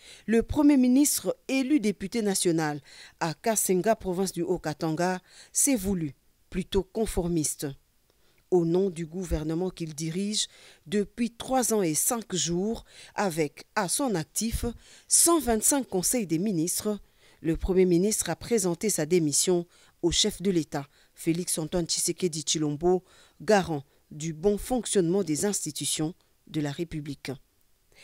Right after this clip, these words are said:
Sama Lukonde démissionne conformément à l'article cent huit de la Constitution.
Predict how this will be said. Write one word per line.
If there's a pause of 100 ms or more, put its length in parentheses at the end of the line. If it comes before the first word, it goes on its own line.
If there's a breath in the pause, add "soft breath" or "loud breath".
(120)
Sama
Lukonde (340 soft breath)
démissionne (160)
conformément (300 soft breath)
à
l'article
cent
huit (220)
de
la
Constitution.